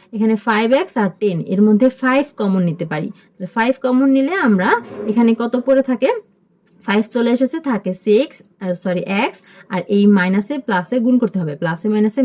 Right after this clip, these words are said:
মাইনাস। টেন থেকে ফাইভ চলে আসলে কত থাকে? টু। টেন কে ফাইভ দিয়ে ভাগ করলেই হবে, টেন কে ফাইভ দিয়ে ভাগ করলে হয় টু। এখন এই দুইটা পদের মধ্যে দেখো, এখানেও এক্স মাইনাস টু আছে, এখানেও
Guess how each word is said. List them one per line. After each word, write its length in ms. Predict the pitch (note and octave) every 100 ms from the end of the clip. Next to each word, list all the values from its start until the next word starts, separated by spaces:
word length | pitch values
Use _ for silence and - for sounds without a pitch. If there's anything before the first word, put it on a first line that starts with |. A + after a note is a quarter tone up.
| A3
মাইনাস। 340 | D3 C#3+ - - - - -
টেন 160 | C#4 C#4
থেকে 200 | D4 D4+
ফাইভ 220 | C4 G#3+ G#3
চলে 180 | B3 B3
আসলে 260 | B3 - D#4 A#4
কত 160 | - A#3 A#3
থাকে? 180 | F#3+ - - _
টু। 140 | E4 F#3+ D#3+ _ _ _ _ _
টেন 140 | B3+ B3+
কে 100 | C4+
ফাইভ 180 | C4+ G#3+
দিয়ে 120 | G#3 A#3+
ভাগ 180 | G#3+ G3
করলেই 260 | G3+ B3 D#4+
হবে, 280 | F3+ - - - _ _ -
টেন 160 | G3+ G3+
কে 100 | B3
ফাইভ 140 | B3 G3+
দিয়ে 120 | A3+
ভাগ 100 | G#3+ F#3+
করলে 160 | G3+ A#3
হয় 120 | A#3
টু। 100 | - - - _
এখন 340 | - B3 C4 B3 F4+ _
এই 200 | B3+ D4
দুইটা 260 | C4 B3+ G#3+ G3+
পদের 280 | G#3 G3+ A#3+
মধ্যে 300 | B3+ A#3 C4+ F#4
দেখো, 240 | F#3 F3+
এখানেও 340 | F3+ F3 G3+ G3+ F#3+
এক্স 120 | -
মাইনাস 300 | A3+ A3+ A#3+ A#3+
টু 80 | C#4
আছে, 200 | D4 D4 F#4
এখানেও 340 | B3+ G#3